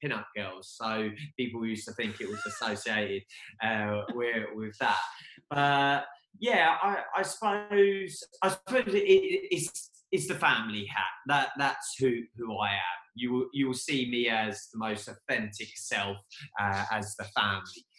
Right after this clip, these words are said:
family hat, and, uh, being, being the provider, being, uh, the man, being of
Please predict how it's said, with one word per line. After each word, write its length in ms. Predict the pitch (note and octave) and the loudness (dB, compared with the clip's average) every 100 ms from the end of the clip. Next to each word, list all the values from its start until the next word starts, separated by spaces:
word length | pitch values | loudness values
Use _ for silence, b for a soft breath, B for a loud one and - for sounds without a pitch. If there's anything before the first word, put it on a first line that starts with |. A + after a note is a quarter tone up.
| b - | b -4
family 440 | A2+ G2+ F#2+ F2 - | -2 -2 -6 -10 -4
hat, 140 | G2+ F2+ - - F#2+ F#2+ F#2 | -4 -4 -8 -14 -8 -6 -6
and, 200 | F#2+ F#2+ F#2+ - F#2+ | -6 -8 -12 -14 -10
uh, 440 | G2 G2 G2 G2 G2 - - | -6 -4 -4 -4 -4 -4 0
being, 360 | B2+ A2+ G#2+ D3 D3 - | 0 0 -4 -10 -18 -4
being 240 | C3+ A#2+ | -2 -2
the 100 | A2+ | -4
provider, 840 | A#2 B2+ A2 B2 A2 A2 G#2 G#2+ - | -6 -8 -4 -2 -2 -2 -2 -4 -2
being, 540 | A2 G#2 G#2 G#2 G2+ - b b G#2+ | -2 0 0 -2 -4 -12 b b -4
uh, 500 | G#2 G2+ G2+ G2+ G#2 G#2 | 0 0 -2 -2 -4 -6
the 80 | |
man, 560 | G#2+ A2+ A2 G#2+ G#2+ G#2 | -4 0 0 0 -2 -2
being 420 | G#2+ G#2 G2+ G#2 G#2 | -2 -2 -4 -6 -10
of 60 | G#2 | -12